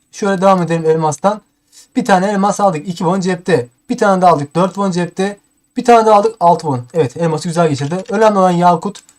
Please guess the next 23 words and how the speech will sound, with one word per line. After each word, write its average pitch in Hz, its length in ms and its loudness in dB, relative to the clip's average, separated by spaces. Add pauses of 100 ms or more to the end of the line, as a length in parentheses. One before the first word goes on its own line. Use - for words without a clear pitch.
Tanesi 202 400 0
beş 202 120 -2
won 190 200 -4
ellem 190 280 2
ediyor. 185 340 -2 (400)
Buradan 214 360 0
en 220 160 0
kötü 190 160 -12
iki - 160 -10
tane 214 180 0
yakut 190 300 0
almamız 190 320 0
lazım 190 260 0
ki, 220 300 -2
e, 165 220 0
güzel 180 240 2
farm 185 220 0
yapmış 185 240 -6
olalım. 170 280 0 (420)
Şöyle 196 340 -2
deniyoruz. 202 520 -2 (1300)
Ah - 360 -6
yapma. 135 600 -2